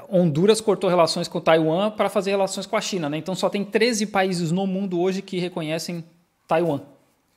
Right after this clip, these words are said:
como sendo a China, República da China. E os outros cento e oitenta e não sei quantos países reconhecem República Popular da China. Aí esse nó cego vai no monarca e fala, "Olha, mano, é porque Paraguai é moralmente superior porque reconhece a China verdadeira."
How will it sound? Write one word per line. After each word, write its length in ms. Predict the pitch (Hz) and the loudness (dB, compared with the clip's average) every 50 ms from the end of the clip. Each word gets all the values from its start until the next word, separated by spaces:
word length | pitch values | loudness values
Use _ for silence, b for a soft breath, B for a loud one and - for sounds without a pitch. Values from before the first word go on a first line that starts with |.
| _ _ | _ _
como 260 | _ - 147 151 151 143 | _ -4 -2 -2 -2 -4
sendo 240 | - 160 143 143 | -2 -2 2 2
a 60 | 151 147 | 2 2
China, 300 | - - 143 135 123 113 | 0 -2 -4 -4 -4 -4
República 520 | 127 139 135 - 156 151 139 135 - 151 | -6 -6 -6 -4 -4 -4 -4 0 0 2
da 100 | 139 147 139 | 2 2 0
China. 360 | - - 156 135 123 110 - b b b b b b b b b b - | -2 -6 -6 -6 -6 -8 -10 b b b b b b b b b b -8
E 160 | 190 214 247 | -6 -4 -4
os 80 | 220 196 | -2 -2
outros 260 | 220 240 240 226 - | -2 -2 -2 -4 -4
cento 280 | - - 208 220 214 | -2 -2 -2 -2 -2
e 40 | - | -2
oitenta 500 | 226 190 190 - - 190 196 196 - - | -4 -4 -2 -4 -4 -4 -4 -4 -4 -4
e 140 | 175 160 160 | -4 -4 -4
não 140 | 151 160 156 | -4 -6 -6
sei 160 | - 165 151 | -6 -8 -6
quantos 200 | - 170 160 - | -6 -8 -8 -8
países 540 | - - 185 170 165 165 180 190 202 202 196 | -4 -2 -2 -2 -2 -4 -6 -8 -10 -8 -8
reconhecem 540 | 220 220 240 220 185 165 180 180 - 202 180 | -8 -6 -6 -6 -4 -6 -6 -6 -6 -6 -6
República 400 | 202 202 202 202 185 190 - 185 | -6 -6 -6 -10 -8 -8 -10 -10
Popular 340 | - 190 - - 180 175 | -8 -10 -6 -4 -4 -2
da 100 | 180 196 | -2 -2
China. 300 | 190 - - 156 147 143 B B B B B B | -4 -4 -6 -6 -6 -6 B B B B B B
Aí 160 | 349 320 208 | 0 0 2
esse 160 | 208 208 - | 0 0 2
nó 120 | 233 208 | 2 2
cego 340 | 190 - - 202 190 190 185 | 2 2 2 2 2 2 2
vai 140 | 180 185 180 | 2 2 2
no 80 | 185 180 | 2 0
monarca 420 | 175 165 160 156 160 175 180 - | 0 0 0 0 0 -2 -2 -4
e 60 | 185 | -6
fala, 260 | - - 170 165 190 | -2 0 0 0 2
"Olha, 180 | 214 208 180 170 | 0 0 0 -2
mano, 300 | 170 190 208 202 185 165 B B 226 226 208 165 B - | -2 -2 -2 0 -2 -4 B B -14 -14 -14 -14 B -2
é 120 | 170 170 | -2 -2
porque 360 | 165 - 185 165 - - 180 | 0 -2 -4 -4 -2 -4 -4
Paraguai 540 | 170 - 180 165 160 147 139 156 175 220 302 | 2 4 4 4 4 4 2 2 2 2 0
é 40 | 330 | -2
moralmente 460 | 294 269 233 214 196 190 202 208 208 | 0 0 0 0 0 0 -2 -4 -6
superior 400 | - - - 180 160 151 175 202 | -6 -2 -2 0 0 2 0 -2
porque 180 | - - - 440 | -2 0 0 0
reconhece 380 | 330 339 370 269 202 196 214 | 0 0 0 -2 0 0 0
a 20 | 185 | 0
China 240 | - - 180 175 | 0 0 0 0
verdadeira." 480 | 156 156 165 151 147 139 151 139 127 - | 2 2 4 2 2 2 2 0 0 -2